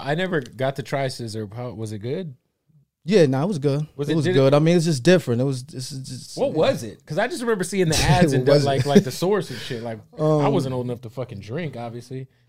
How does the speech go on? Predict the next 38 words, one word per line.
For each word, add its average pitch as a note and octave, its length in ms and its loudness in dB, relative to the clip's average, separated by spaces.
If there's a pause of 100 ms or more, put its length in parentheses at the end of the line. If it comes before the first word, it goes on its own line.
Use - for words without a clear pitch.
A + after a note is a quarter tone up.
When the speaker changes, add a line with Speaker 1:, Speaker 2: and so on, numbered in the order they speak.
(120)
Speaker 2:
It D#3+ 100 4
was, F#3 200 4
it F3 120 0
had G#3 180 0
the E3 100 0
flavor D#3 400 -4
like C#3 280 -4
a, B2 140 -4
uh, A#2 400 -8 (760)
like B2 220 -6
a, A#2 140 -6
um, A2+ 560 -6 (760)
not D3 240 -14
ninety-nine, G#2+ 480 -12 (100)
like, B2+ 220 -4
uh, C3+ 420 0 (160)
Speaker 1:
Hypnotic? A#2 200 -8 (200)
Speaker 2:
abs-, F#3+ 140 -4 (240)
Hypnotic. D#3+ 680 6
Speaker 1:
Hyp-, C#3+ 100 -8
Speaker 2:
Hypnotic. C#3+ 440 6
Speaker 1:
I'm - 40 4
about A3 100 2
to G#3+ 40 -4
say, G3+ 160 2
uh, E3 720 -4 (260)
Purple F3 260 0
Speaker 2:
Yeah, D#3+ 100 6
like C#3 140 4
a D3 40 0
Speaker 1:
Hypnotic. A#2 160 0
Speaker 2:
purple D3 300 2
Hypnotic, A#2+ 560 0 (180)
you B2 60 -8
know A#2+ 80 -2
what A#2+ 60 0
I A#2 40 0
mean? A#2+ 200 0